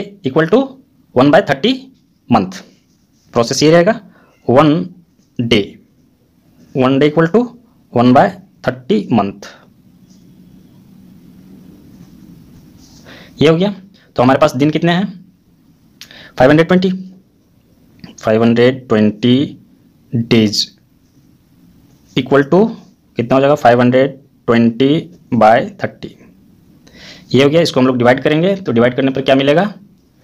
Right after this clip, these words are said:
सेवेंटी months, ten days, ten days। आप इसको रब करके देख सकते हैं,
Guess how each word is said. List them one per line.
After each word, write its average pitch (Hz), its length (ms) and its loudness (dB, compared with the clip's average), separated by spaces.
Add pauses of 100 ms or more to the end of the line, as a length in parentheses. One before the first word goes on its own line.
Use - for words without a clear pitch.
(1200)
सेवेंटी 160 720 0 (1300)
months, 131 520 0 (3500)
ten 147 200 2
days, 95 260 -4 (460)
ten 143 380 -4 (1040)
days। 98 380 -2
आप 104 100 -6
इसको 113 160 -2
रब 120 180 0
करके 131 200 -2
देख 120 180 -6
सकते 131 220 -10
हैं, 156 220 -6